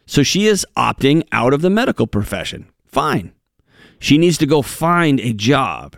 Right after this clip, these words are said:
and that is her responsibility to pay for her bills. And here's what I want you to keep in your heart.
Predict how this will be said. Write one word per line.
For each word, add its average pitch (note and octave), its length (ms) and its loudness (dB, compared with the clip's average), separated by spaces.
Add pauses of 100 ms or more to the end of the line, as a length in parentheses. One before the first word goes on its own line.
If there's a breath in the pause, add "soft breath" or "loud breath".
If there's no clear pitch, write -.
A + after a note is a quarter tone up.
and A#2 120 4
that D3 120 4
is C#3 120 -2
her D#3+ 400 -2
responsibility A2 920 -4
to - 140 -2
pay A2 220 -2
for G#2 180 -4
her A#2 440 -2
bills. F2+ 580 -8 (2000 soft breath)
And - 100 4
here's C#3+ 180 4
what D#3 100 2
I D3+ 40 2
want D3+ 220 0
you D3 120 4
to C3 60 2
keep C#3 300 0
in B2+ 100 4
your B2 120 2
heart. - 480 -6